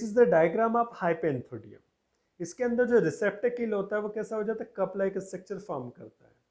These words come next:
और ऊपर की तरफ एक pore होगा जिसको ostiole कहेंगे। अब इसके अंदर जो flowers होंगे, जो बीच वाला जो पोर्शन है, यहाँ जो flowers होंगे वो कैसे flower होंगे, Female flower,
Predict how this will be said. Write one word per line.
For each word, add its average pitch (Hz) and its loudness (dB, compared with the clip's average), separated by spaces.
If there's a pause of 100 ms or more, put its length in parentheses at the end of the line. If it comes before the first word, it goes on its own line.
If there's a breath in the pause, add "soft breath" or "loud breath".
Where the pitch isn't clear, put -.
(440)
और 180 -2
ऊपर 240 0
की 240 -2
तरफ 233 2
एक 226 -2
pore 208 2
होगा 208 2
जिसको 208 -6
ostiole 156 -4
कहेंगे। 107 -18 (640)
अब 185 -2
इसके 233 -2
अंदर 233 2
जो 240 2
flowers 214 0
होंगे, 196 0
जो 202 -8
बीच 233 -4
वाला 233 2
जो 226 0
पोर्शन 208 -2
है, 202 -4
यहाँ 180 0
जो 220 0
flowers 190 -2
होंगे 202 -2
वो 208 -2
कैसे 202 -6
flower 208 0
होंगे, 226 -4
Female 170 -2
flower, 127 -4